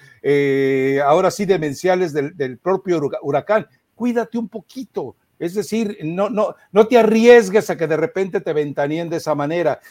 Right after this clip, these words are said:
Pero, eh, yo creo que también, en-, y fíjate que tocas el caso de lo de Ormeño, y yo me estaba planteando, y todavía estoy revisando cómo enfocar un texto, eh, sobre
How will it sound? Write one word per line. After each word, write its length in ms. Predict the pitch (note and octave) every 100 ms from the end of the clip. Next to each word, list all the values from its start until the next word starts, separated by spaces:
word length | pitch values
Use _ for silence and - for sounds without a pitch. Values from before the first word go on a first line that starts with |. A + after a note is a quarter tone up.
| _ _
Pero, 400 | G3+ G3 F#3 F3+
eh, 460 | F3 D#3+ D#3+ D#3 D3 _ _ -
yo 180 | B2
creo 200 | G3 D#4+
que 100 | A#3+ A#3+
también, 460 | F3 F3 G3+ G#3+
en-, 220 | F#3+ D#3 -
y 120 | D#3+
fíjate 300 | C#3 B3+ D#4+
que 80 | G#3+
tocas 240 | G#3 A#3 G3+
el 80 |
caso 280 | E3 G#3 A3+
de 100 | E3+
lo 120 | C#3+
de 100 | B2
Ormeño, 500 | C#3 D3 F3+ D3 B2 - _ _ _
y 180 | F3 C#3+
yo 180 | F#3 A3+
me 140 | A#3+
estaba 320 | G3 G3+ G#3+
planteando, 800 | G3 D#3 B2+ E3+ F3+ F3 E3+ E3
y 100 | C#3+ C3
todavía 300 | G3 A3 F3
estoy 200 | - G3+
revisando 580 | F#3 C#3 B2 E3 F3
cómo 180 | - D#3+
enfocar 400 | E3+ - - D3+
un 160 | E3+ D3+
texto, 480 | D3 - - E3+ E3+ _ _ -
eh, 180 | E3+
sobre 640 | C#3+ - D3+ C#3 D3+ C#3+